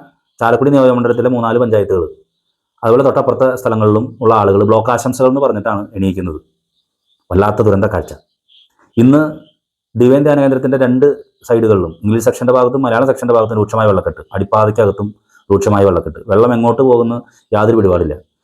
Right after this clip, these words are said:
ഇന്ന് കാലത്ത് സാമൂഹ്യ പ്രവർത്തകനായ ജയൻ പട്ടൻ എന്ന് പറഞ്ഞ ചേട്ടൻ എന്നെ വിളിച്ചിട്ടുണ്ടായിരുന്നു. കാലത്ത് തന്നെ വിളിച്ച് അദ്ദേഹം കാടൂറ്റിയിൽ ഈ വഴി തിരിച്ചുവിടുന്ന പഞ്ചായത്തുകളിലെ മുഴുവൻ റോഡുകളും തകർന്നിട്ടുണ്ട്. അവിടെ ഒരു ടാങ്കർ ലോറി താന്നു. അത് ആ വാർത്തയെപ്പറ്റി പറയാൻ വേണ്ടിയാണ് അദ്ദേഹം വിളിച്ചത്. ഞാൻ അദ്ദേഹത്തോട് പറഞ്ഞു, "ഒരു വ്യത്യസ്തമായ ഒരു സമരം സംഘടിപ്പിക്കുകയാണെങ്കിൽ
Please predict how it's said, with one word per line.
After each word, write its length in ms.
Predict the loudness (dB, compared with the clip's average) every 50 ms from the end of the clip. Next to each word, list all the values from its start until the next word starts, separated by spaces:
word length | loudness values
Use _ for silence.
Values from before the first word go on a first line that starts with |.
| _ _ -2
ഇന്ന് 100 | 0 2 2
കാലത്ത് 260 | 2 2 0 0 0 0 0
സാമൂഹ്യ 220 | 0 2 2 2 2
പ്രവർത്തകനായ 380 | 0 0 0 -2 -2 -2 -2 -2 -2
ജയൻ 120 | -2 -2 -2
പട്ടൻ 120 | -4 -6 -6
എന്ന് 100 | -8 -10
പറഞ്ഞ 120 | -8 -8 -6
ചേട്ടൻ 140 | -6 -4 -4
എന്നെ 100 | -4 -4
വിളിച്ചിട്ടുണ്ടായിരുന്നു. 460 | -6 -6 -8 -6 -6 -6 -6 -6 -10 _ _ _ _ _ _ _ _ -2
കാലത്ത് 220 | 0 0 2 2
തന്നെ 120 | 2 2 2
വിളിച്ച് 180 | 2 2 2 2 4
അദ്ദേഹം 220 | 2 2 0 -2 -4 -8 _ _ _ _ _ _
കാടൂറ്റിയിൽ 520 | -2 0 2 2 2 2 2 2 2 2 0 -2 -4 -4 -4 -2
ഈ 20 | 0 0 -2 -4 -4 -2
വഴി 160 | 0 2 2 2
തിരിച്ചുവിടുന്ന 420 | 0 0 0 0 0 2 2 0 -2 0 -2
പഞ്ചായത്തുകളിലെ 480 | 0 2 2 2 2 2 2 2 2 2 2 2
മുഴുവൻ 300 | 2 2 2 2 2 2 2
റോഡുകളും 280 | 2 4 4 2 2 2
തകർന്നിട്ടുണ്ട്. 380 | 0 0 0 -2 -6 -6 -10 -16 -18 _ _ _ _ _ -2
അവിടെ 200 | 0 2 2 2 2
ഒരു 60 | 2 0
ടാങ്കർ 240 | 0 2 2 2 2 4
ലോറി 160 | 2 2 2 0
താന്നു. 180 | -2 -2 -4 -6 -12 _ _ _ _ _ _ _ -4
അത് 100 | -2 0 2
ആ 60 | 2
വാർത്തയെപ്പറ്റി 420 | 0 2 2 2 2 2 0 0 0
പറയാൻ 140 | 0 0 0 0
വേണ്ടിയാണ് 200 | 0 0 0 -2
അദ്ദേഹം 180 | -2 -2 -2 -4
വിളിച്ചത്. 220 | -6 -6 -6 -8 -6 -6
ഞാൻ 80 | -6 -2
അദ്ദേഹത്തോട് 300 | -2 0 0 2 2 2 2 0
പറഞ്ഞു, 180 | 0 -2 -6 -10 -12 _ _ _ _ _ _ _ _ _ _ _ _ _ _ _ _ _ _ _ _ 0
"ഒരു 100 | 2 2 2
വ്യത്യസ്തമായ 400 | 2 2 0 0 0 2 2 2 2
ഒരു 60 | 2 0
സമരം 200 | 0 0 0 0 0
സംഘടിപ്പിക്കുകയാണെങ്കിൽ 680 | 0 0 0 0 0 0 0 0 -2 -2 -4 -4 -4